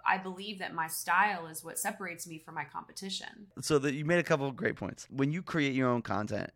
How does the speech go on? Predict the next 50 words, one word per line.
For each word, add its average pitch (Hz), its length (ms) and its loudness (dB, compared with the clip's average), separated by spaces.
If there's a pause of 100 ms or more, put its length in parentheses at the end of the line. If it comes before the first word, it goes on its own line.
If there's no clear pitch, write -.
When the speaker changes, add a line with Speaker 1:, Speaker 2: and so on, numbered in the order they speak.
(140)
Speaker 2:
and 117 120 -2
this 156 140 -2
is 160 160 -6
why 117 400 4
I 117 60 4
put - 320 -4
my, 107 240 2
like, 98 200 0
ideas 123 560 0
out 113 220 4
there, 110 420 4
I 104 120 0
just 104 200 -8
kinda 107 220 0
put - 180 -2
my 98 160 0
hot 107 280 0
takes 113 340 -2
on, 101 140 0
like, 95 240 -4
certain 104 320 -6
strategies 117 880 2
or, 107 200 0
or 104 100 0
just, 107 280 -4
like, 98 140 0 (100)
just - 180 -12 (280)
giving 131 260 0
out 117 160 4
ideas, 113 420 2 (140)
'cause 117 160 -8
what 107 240 -2
you're 120 100 0
doing 143 360 0
is 113 180 0
you're 123 140 0
marketing 113 480 0
your 110 120 0
way 101 200 0
of 101 80 -4
thinking - 400 -8
to - 80 -10
people. - 400 -12 (320)
And 113 120 2
then 107 120 0
people 147 500 -2
can 127 200 -2
Speaker 1:
Yes. - 120 -6
Speaker 2:
instantly 127 520 -2
say, 127 400 6